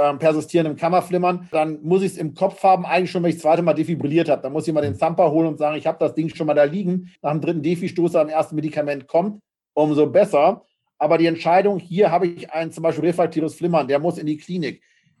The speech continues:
ist nichts, was ich nach einer halben Stunde definieren sollte, sondern muss ich schnell hin. Und ich glaube, hier haben wir tatsächlich noch, auch da sehen wir Unterschiede, ein Optimierungspotenzial, wie lange wir mit welchen Patienten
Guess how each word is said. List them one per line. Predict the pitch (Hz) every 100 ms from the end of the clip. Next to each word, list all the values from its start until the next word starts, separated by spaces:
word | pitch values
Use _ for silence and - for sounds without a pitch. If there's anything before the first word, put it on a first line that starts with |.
| -
ist | -
nichts, | 175 185
was | 175
ich | 165
nach | 160
einer | 147
halben | 156 156
Stunde | 127 170 175
definieren | 131 135 135 127 123
sollte, | 117 127 147
sondern | 143 147 147
muss | 147
ich | 151 -
schnell | - 151 151
hin. | 117 101 - _ _
Und | 139
ich | 127
glaube, | 160
hier | 151 180 202
haben | 160 185
wir | 170 175
tatsächlich | 160 170 170 170
noch, | 160 - -
auch | 135 135
da | 147 165
sehen | 170
wir | 143
Unterschiede, | 170 185 - 175 175 175 _ _ _
ein | 156 156
Optimierungspotenzial, | 165 - 156 165 190 190 - 175 160 156 151 156 151 170 160
wie | 160
lange | 151 165 208 180
wir | 175
mit | 170 160
welchen | 156 151 165
Patienten | 156 - 151 160 156 151